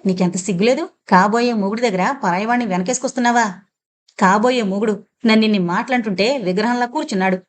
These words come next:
ఇలాంటి చెమట నాకు మొగుడు కాకపోయినా పర్వాలేదు. నేను నీ మనవణ్ణి పెళ్లి చేసుకోను. నాకు ఈ పెళ్ళొద్దు, మీ సంపద వద్దు. పద నాన్న, పోదాం. ఏంటే నీ పొగరు? నా మనవణ్ణి చేసుకోనని మొహం మీద చెప్తున్నావా? వాడెవడే? వాడికి నీకు సంబంధం ఏమిటి?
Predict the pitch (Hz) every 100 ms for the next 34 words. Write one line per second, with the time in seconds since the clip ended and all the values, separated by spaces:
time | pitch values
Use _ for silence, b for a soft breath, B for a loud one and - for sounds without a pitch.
0 | _ _ _ _ 220 208 202 208 - 180
1 | 202 196 214 240 233 214 185 240 214 190
2 | 202 220 220 196 185 233 202 185 185 _
3 | - 202 202 202 202 185 214 247 240 202
4 | 240 233 190 180 180 214 202 202 214 240
5 | 208 233 240 220 214 208 185 240 220 190
6 | 190 196 226 254 233 208 214 226 214 240
7 | - _ _ _ _ _ - 190 196 214
8 | 233 233 196 190 226 254 - 208 196 190
9 | 185 240 240 214 214 247 190 233 233 190
10 | 226 247 247 240 247 247 233 190 196 -
11 | 196 185 220 240 269 - 190 208 254 254
12 | 254 202 262 269 226 190